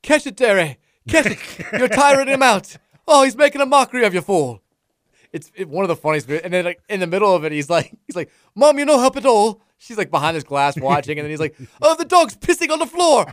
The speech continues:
Speaker 1: Oh, Derry, catch the bat." <laughs> It, it's one of the funniest videos out there.
Speaker 2: I, it, th-, they are the
Speaker 1: Catch
Speaker 2: creepiest.
Speaker 1: him, Derry.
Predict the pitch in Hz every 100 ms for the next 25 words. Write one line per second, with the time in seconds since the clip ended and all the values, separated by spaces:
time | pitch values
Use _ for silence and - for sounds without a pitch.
0 | - 339 320 285 359 285 180 - 320 339
1 | 311 311 247 170 _ - - 233 180 220
2 | 226 220 - _ _ 185 165 180 151 147
3 | 147 131 135 123 117 113 _ 123 _ 156
4 | 170 190 180 233 - _ 214 185 220 277
5 | 214 139 - 202 220 226 165 170 143 110